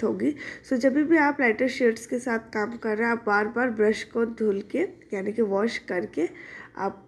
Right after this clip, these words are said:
अ, कोई भी कॉटन क्लॉथ के साथ उसको अच्छे से एक्सेस जो वाटर रहता है ब्रश पे, उसको आप निकाल सकते हैं। Then आप देख सकते हैं मैं पैलेट नाइफ की हेल्प से थोड़ा सा इसके ऊपर, अ, स्ट्रक्चर इफेक्ट क्रिएट कर रही हूँ।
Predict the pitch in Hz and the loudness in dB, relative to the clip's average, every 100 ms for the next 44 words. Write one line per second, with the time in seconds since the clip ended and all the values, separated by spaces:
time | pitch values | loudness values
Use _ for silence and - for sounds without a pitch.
0 | - 202 185 294 294 311 220 214 220 233 | -4 -4 0 0 2 2 0 -2 -8 -4
1 | 214 202 220 220 208 196 - 214 - - | -4 -2 -2 -2 -2 -6 -6 -10 -10 -4
2 | 214 208 - 208 - 220 214 214 196 - | 0 0 -2 -8 -4 -4 -2 -2 -2 -4
3 | 240 - - 214 214 - 208 202 196 226 | -4 -6 -4 -2 -2 -4 -4 -2 -2 -2
4 | 226 202 - 208 208 196 202 - 311 415 | -2 -2 -2 -4 0 -2 -2 -6 -8 -8
5 | - - - - - 214 - 226 214 170 | -10 -20 -20 -20 -12 -12 -4 -2 0 -2
6 | - 208 185 175 - - - - - - | -4 -4 -2 -4 -6 -14 -14 -16 -14 -16
7 | - - 247 247 - - 254 254 - - | -16 -2 2 2 0 -2 -2 -2 -10 -8
8 | 320 320 320 190 180 - - 226 226 226 | -6 -6 -2 0 0 -2 -4 0 0 -2
9 | - 254 220 226 - 262 262 247 214 208 | -6 -2 -2 -2 -4 -4 -4 -2 -2 -2
10 | 233 226 214 - 226 208 - 220 233 240 | 0 0 0 -4 -2 -2 -2 -2 -2 -4
11 | - - - 220 226 - 269 - 311 247 | -14 -16 -4 -2 0 0 -2 0 0 0
12 | - 240 233 - 233 214 202 - - 202 | 0 -2 -2 -8 2 4 4 0 -4 -2
13 | - 185 196 247 359 | 0 0 0 -2 -6